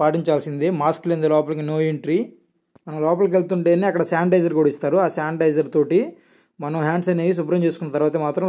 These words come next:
లోపలికి అలౌ చేస్తారు. గైస్, నేను ఈ వీడియో కోసం అంటే టూ డేస్ టైమ్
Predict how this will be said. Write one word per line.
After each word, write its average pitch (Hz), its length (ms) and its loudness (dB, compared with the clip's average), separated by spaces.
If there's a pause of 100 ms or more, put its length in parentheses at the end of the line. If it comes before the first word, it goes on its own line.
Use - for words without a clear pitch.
లోపలికి 156 320 0
అలౌ 160 120 4 (100)
చేస్తారు. 139 360 -2 (960)
గైస్, 175 220 -6
నేను 175 160 -2
ఈ 165 120 0
వీడియో 202 200 4 (140)
కోసం 180 300 0 (680)
అంటే 165 140 -6 (100)
టూ 190 80 2 (100)
డేస్ 214 240 4
టైమ్ 202 160 2